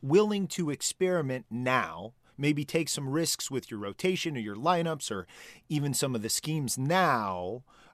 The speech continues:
and say, "Oh, maybe we're not gonna play quite as good 'cause we're trying to figure out who this team is," and, and maybe sacrifice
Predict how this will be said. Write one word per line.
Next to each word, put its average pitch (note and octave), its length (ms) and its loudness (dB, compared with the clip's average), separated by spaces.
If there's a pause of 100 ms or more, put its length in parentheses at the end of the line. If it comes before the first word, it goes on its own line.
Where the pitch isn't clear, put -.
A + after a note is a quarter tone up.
and B2 160 -4
say, F3+ 220 -2
"Oh, F3 260 8
maybe E3 340 6
we're E3 120 4
not E3+ 140 6
gonna D3+ 160 2
play D3 200 2
quite F3 340 6
as D#3+ 120 4
good C3+ 220 0
'cause C3 160 -6
we're D3+ 120 -2
trying G3 280 -4
to F#3+ 60 -2
figure F#3 360 2
out F3 160 6 (260)
who G3+ 180 2
this E3 220 6
team D#3+ 280 2
is," D3 380 4 (460)
and, C#3+ 260 -2
and C3 180 -2
maybe C3+ 280 0
sacrifice C#3 1080 4